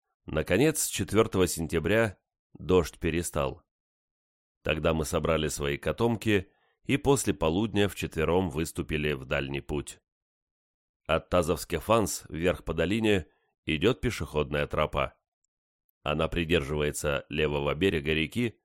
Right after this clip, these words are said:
и всячески избегает бродов. Там, где долина суживается – приходится карабкаться по скалам и даже идти вброд по воде.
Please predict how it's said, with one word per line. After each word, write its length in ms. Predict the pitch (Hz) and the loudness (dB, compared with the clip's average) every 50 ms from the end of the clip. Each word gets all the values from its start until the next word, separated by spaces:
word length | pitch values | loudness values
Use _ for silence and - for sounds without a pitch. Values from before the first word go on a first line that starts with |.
| _ _ _ _ _ _ _ - | _ _ _ _ _ _ _ -4
и 100 | - 78 | -4 -4
всячески 580 | - - 98 117 127 - 127 117 - - 104 92 | -2 0 0 0 0 0 -4 -6 -6 -4 -4 -4
избегает 540 | 78 67 - 78 71 73 76 78 78 76 69 | -4 -4 -4 -4 -2 0 2 2 2 0 0
бродов. 520 | 73 87 87 80 65 64 65 - - _ _ _ _ _ _ _ _ _ _ _ _ _ _ _ _ _ _ _ _ - | 0 2 2 2 0 -4 -6 -8 -14 _ _ _ _ _ _ _ _ _ _ _ _ _ _ _ _ _ _ _ _ -2
Там, 220 | 78 82 82 80 | 0 0 0 -2
где 300 | 76 69 85 82 78 76 | -2 -2 0 2 2 2
долина 400 | 71 80 80 80 80 76 76 73 | 2 0 0 0 0 0 -2 -2
суживается – 920 | - - 127 120 95 82 82 76 73 71 69 - - 78 73 69 - - _ _ _ _ _ _ - | -2 -2 -2 -2 -2 -2 -2 -2 -2 -4 -4 -6 -6 -4 -4 -4 -6 -10 _ _ _ _ _ _ -8
приходится 640 | 78 80 76 - 98 131 131 139 127 - - 120 98 | -6 -6 -2 0 0 2 2 2 0 0 -2 -2 0
карабкаться 640 | - 82 78 80 85 82 - - 80 - - 80 | 0 2 2 2 0 0 -2 -4 -6 -6 -6 -8
по 160 | - - 71 71 | -6 -6 -6 -6
скалам 580 | - - - 92 101 104 98 95 90 78 - _ _ _ _ _ _ | -6 -4 -2 0 0 2 2 0 0 -2 -6 _ _ _ _ _ _
и 100 | - 78 | -4 -2
даже 400 | 73 71 92 113 104 92 90 87 | 0 2 2 2 2 2 0 0
идти 240 | 69 - - 85 95 | -2 -4 -4 -2 -2
вброд 460 | 90 76 65 64 76 76 73 - _ | -2 -2 -4 -2 -2 -2 -2 -2 _
по 80 | 73 71 | -4 -4
воде. 440 | 69 71 71 65 69 69 64 - | -2 -2 -2 -2 -2 -4 -4 -6